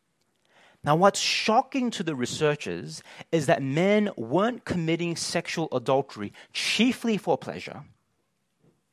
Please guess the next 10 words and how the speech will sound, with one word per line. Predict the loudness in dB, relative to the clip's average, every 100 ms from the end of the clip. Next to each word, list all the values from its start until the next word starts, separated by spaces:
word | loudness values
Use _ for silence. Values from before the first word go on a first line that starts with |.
| _ _ _ _ _ _ _ -2
They | 0
were | 0
doing | 0 2 2 2
it | -2
for | -4 -6
approval | -6 -8 -6 -4 -4 -6
and | -8
acceptance. | -12 -10 -12 -14 -20 -18 -18 -20 _ _ _ _ _ _ _ _ _ -20 -16
The | 2 2
adulterous | 6 8 8 8 0 0